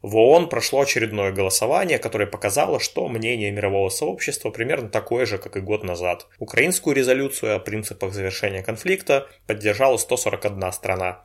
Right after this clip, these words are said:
Против выступили семь стран. Это Россия, Беларусь, Эритрея, Северная Корея, Сирия, Мали и Никарагуа. Тринадцать не голосовали и двадцать три воздержались. Воздержались Индия, Китай, Иран,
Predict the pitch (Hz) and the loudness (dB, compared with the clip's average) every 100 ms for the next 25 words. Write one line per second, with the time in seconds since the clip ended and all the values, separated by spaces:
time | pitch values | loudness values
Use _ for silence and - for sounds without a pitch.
0 | _ 160 175 160 - 135 - - 107 101 | _ 6 6 2 -2 -2 -4 -4 -2 2
1 | - 107 92 - 95 87 90 - - - | 4 4 2 -4 0 0 -2 -14 -14 -10
2 | 92 90 85 - - - - - 180 165 | -4 -2 -4 -4 -8 -2 2 2 4 4
3 | 147 135 113 92 98 143 - - - 101 | 2 -2 -4 -4 -2 0 0 -2 -4 -4
4 | - 113 139 139 135 - - - - 104 | -2 2 4 6 2 -4 -20 -6 0 2
5 | 92 92 87 104 120 143 131 123 - - | 0 -2 2 4 4 4 4 0 -6 -2
6 | - 120 117 117 107 101 104 98 110 120 | 0 0 2 4 2 0 -2 -2 -2 -6
7 | - 147 117 - 92 90 90 - - _ | -8 -8 -8 -2 0 2 0 -6 -8 _
8 | - - 120 143 156 131 110 - - 110 | -10 -4 2 4 4 2 0 -6 0 0
9 | 101 98 - 151 214 185 151 - 170 120 | 2 0 0 2 2 4 2 0 -6 -2
10 | 107 117 110 - 117 127 107 95 95 92 | 0 0 -2 -4 -2 -2 -2 -4 -4 -4
11 | 95 90 90 - - 117 113 113 113 107 | -2 -2 -2 -4 0 -2 2 4 6 4
12 | 104 - 180 160 131 113 92 123 131 104 | 4 2 0 2 0 0 0 4 4 4
13 | 98 110 120 113 | 2 2 2 -4